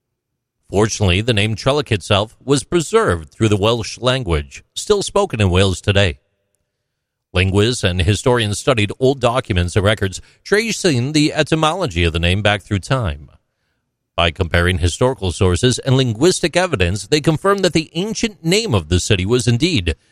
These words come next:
Trellick, dispelled any doubts about its identity. Trellick, with its fourteenth century church and hospitable bar with open mic nights, has at least twenty, possibly thirty,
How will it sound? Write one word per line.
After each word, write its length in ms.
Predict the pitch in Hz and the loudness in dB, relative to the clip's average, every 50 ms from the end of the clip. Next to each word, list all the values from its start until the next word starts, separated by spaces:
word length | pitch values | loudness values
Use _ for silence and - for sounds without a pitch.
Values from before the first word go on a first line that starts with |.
| _ _ _ _ | _ _ _ _
Trellick, 440 | - 120 104 80 65 - _ _ _ _ _ _ _ | -2 0 0 0 -4 -8 _ _ _ _ _ _ _
dispelled 580 | - - - - - 170 170 170 180 170 151 - _ _ _ _ _ _ _ - | -2 -2 -2 0 0 0 2 2 0 -2 -6 -12 _ _ _ _ _ _ _ -4
any 220 | 190 226 254 254 | -4 -4 -4 -4
doubts 720 | 214 247 247 226 120 - 76 _ - - - - - - _ _ _ _ - | -2 -2 0 0 0 -4 -6 _ -16 -16 -14 -14 -16 -18 _ _ _ _ -14
about 320 | 92 90 90 85 87 82 | -4 -2 -2 -2 0 -4
its 160 | 85 - - | -6 -2 0
identity. 720 | 107 85 80 80 80 131 151 151 98 71 76 71 - _ _ _ _ _ _ _ _ _ _ _ _ _ _ _ _ _ _ _ _ _ _ _ - | 0 0 0 0 0 -2 0 0 -4 -10 -12 -20 -20 _ _ _ _ _ _ _ _ _ _ _ _ _ _ _ _ _ _ _ _ _ _ _ -2
Trellick, 300 | - 101 110 127 135 - _ _ _ _ _ _ _ _ - | 0 2 2 2 0 -2 _ _ _ _ _ _ _ _ 0
with 160 | 139 151 - | 0 2 2
its 120 | 175 160 - | 2 -2 -2
fourteenth 480 | - - 196 202 - - 190 190 175 | 0 0 0 0 2 0 -2 -2 -2
century 340 | - - 170 151 - 180 185 | 0 0 0 0 2 -2 -2
church 400 | - - 120 85 73 73 - - | 0 0 -2 -2 -2 -6 -10 -6
and 140 | 101 95 95 | -2 0 2
hospitable 640 | 90 113 113 - - - - 123 120 117 127 131 | 2 2 0 0 -2 0 0 0 2 2 0 0
bar 440 | 120 98 87 92 110 117 117 123 131 | 0 0 2 2 4 4 4 2 0
with 240 | 127 113 98 95 85 | 0 0 -2 2 4
open 300 | 113 113 - 127 117 107 | 2 2 4 2 0 2
mic 240 | 104 107 101 - - | 2 0 0 0 -2
nights, 320 | 101 101 107 107 - - | -2 -2 -2 -4 -10 -2
has 220 | - 127 139 123 143 | 0 0 2 2 0
at 80 | 139 | -2
least 240 | - 139 120 - - | 0 -2 -4 -4 -2
twenty, 440 | - 120 123 123 120 - 131 131 135 | 0 2 2 2 2 -2 -6 -8 -8
possibly 540 | - 143 131 147 160 165 165 165 185 185 180 | -2 0 2 2 2 0 0 0 0 0 0
thirty, 640 | - _ - 262 269 262 214 107 92 87 92 123 | 0 _ 0 2 4 4 4 2 2 0 -2 -4